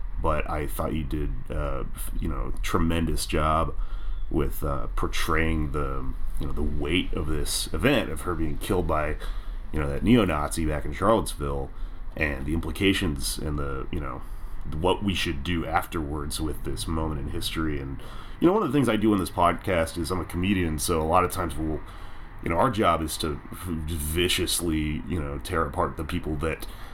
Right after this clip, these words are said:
um, that did the wrong thing after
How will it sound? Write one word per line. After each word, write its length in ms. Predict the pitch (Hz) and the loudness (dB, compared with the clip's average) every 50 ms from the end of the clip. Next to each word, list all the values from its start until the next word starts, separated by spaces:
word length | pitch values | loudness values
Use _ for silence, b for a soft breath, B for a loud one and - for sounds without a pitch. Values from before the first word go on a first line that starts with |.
| B B B - | B B B 0
um, 540 | 82 80 76 71 71 71 69 67 64 - - - - - - - - - - - - - - - - - - - | 2 2 4 2 0 -2 -4 -6 -8 -8 -10 -12 -14 -14 -12 -12 -12 -12 -14 -14 -16 -16 -16 -16 -14 -14 -10 -8
that 180 | - - - - | -8 -6 -6 -4
did 140 | - 82 73 | -4 -4 -6
the 80 | 78 | -6
wrong 360 | 73 73 78 85 98 123 143 123 | -6 -4 0 4 6 6 6 6
thing 440 | - 180 180 180 185 190 185 180 - - - - - - | 6 6 4 6 4 2 0 -2 -4 -8 -10 -8 -4 2
after 560 | 151 170 175 - - 180 180 180 185 175 | 2 4 4 4 4 4 6 6 4 2